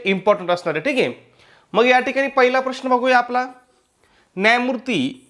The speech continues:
व्ही सुब-, रामसुब्रमण्यम यांच्याबद्दल पुढील विधाने लक्षात घ्या. आता न्यायमूर्ती व्ही रामसुब्रमण्यम यांच्याबद्दल काही इथं विधानं दिलेत, अ, ब, क, आणि याच्यानंतर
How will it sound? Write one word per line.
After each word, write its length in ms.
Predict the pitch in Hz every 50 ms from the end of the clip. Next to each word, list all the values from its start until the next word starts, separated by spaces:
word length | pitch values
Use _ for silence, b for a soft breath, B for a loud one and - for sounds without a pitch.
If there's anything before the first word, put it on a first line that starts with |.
| -
व्ही 320 | 175 - - - 220 254 269
सुब-, 540 | 262 - - 240 226 190 180 - - - 180
रामसुब्रमण्यम 1000 | 180 202 226 240 262 262 - 220 190 214 220 220 220 220 220 208 160 151 151 156
यांच्याबद्दल 800 | 185 196 208 208 208 247 254 220 233 226 - 208 175 131 117 - - - _ _ b b b b b b b b _ _ _ _ -
पुढील 300 | 226 240 220 247 262 254
विधाने 380 | 247 254 233 233 226 233 233
लक्षात 280 | 214 214 214 - 214 202
घ्या. 220 | 170 170 196 220 240 - - _ _ _ -
आता 180 | 185 180 247
न्यायमूर्ती 560 | 247 247 247 240 240 240 240 247 220 - 269 262
व्ही 220 | 196 226 247 262
रामसुब्रमण्यम 760 | 240 226 226 233 220 - 214 202 233 226 226 226 233 247 240
यांच्याबद्दल 460 | 226 214 202 - 226 196 214 196 233
काही 220 | 226 - 226 214 220
इथं 180 | 214 220 240
विधानं 380 | 233 190 202 196 214 214 220 214
दिलेत, 220 | 202 214 220 226 226 - - b b b b b b _ -
अ, 180 | 208 220 220
ब, 120 | 214 190 214 220 226 220 220 -
क, 60 | 247 226 170 131 110 - - _ _ _ -
आणि 200 | 160 180 208 220
याच्यानंतर 500 | 214 208 202 - 247 240 233 226 220 247